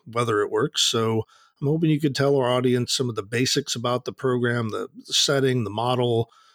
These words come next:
uh, who they serve, and, and so forth, and what kind of drew you to this program as a researcher.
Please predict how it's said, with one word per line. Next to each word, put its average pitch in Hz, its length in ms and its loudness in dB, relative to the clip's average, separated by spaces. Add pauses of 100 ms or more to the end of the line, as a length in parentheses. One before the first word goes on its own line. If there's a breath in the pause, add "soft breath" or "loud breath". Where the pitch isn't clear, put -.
(140)
uh, 98 140 -10
who 120 160 0
they 117 160 0
serve, 117 360 0
and, 107 300 -4
and 113 180 -4
so 107 220 0
forth, - 500 -4
and 117 200 -4
what 147 240 0 (260)
kind 143 160 0
of 110 140 -2
drew 127 220 2
you 120 200 2
to 113 140 -4
this 110 240 -4
program 107 520 -2
as 104 140 -6
a 104 60 -6
researcher. 107 640 -8